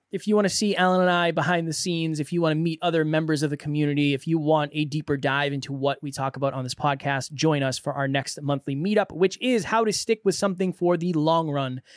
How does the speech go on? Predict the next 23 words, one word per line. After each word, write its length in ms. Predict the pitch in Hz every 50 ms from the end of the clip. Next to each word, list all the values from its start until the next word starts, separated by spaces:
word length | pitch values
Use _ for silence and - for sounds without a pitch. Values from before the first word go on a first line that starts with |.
| - - - - -
I 80 | - 160
get 100 | 160 160
asked 200 | 156 160 151 -
very 240 | 156 156 156 147 156
often, 380 | 185 208 - - 254 254 208 - _
"How 220 | - 160 170 170 160
did 100 | 147 139
you 80 | 147 160
guys 280 | 156 151 151 151 143
get 120 | 135 151 147
to 60 | -
thirteen 380 | - - 180 175 - - 170 160
hundred 260 | 143 170 165 160 165
and 140 | 156 143 135
thirty-seven 400 | 170 170 151 139 - 156 139 170
episodes?" 500 | 208 - 220 - 240 247 247 233 - - _ _ _ _ _ _ - -
And 120 | 147 143
I 120 | 143 147
said, 400 | 143 - - 160 151 147 143 143 -
"We 120 | 135 143 151
just 200 | 151 143 - -
woke 220 | 135 143 143 -
up 240 | 156 165 165 -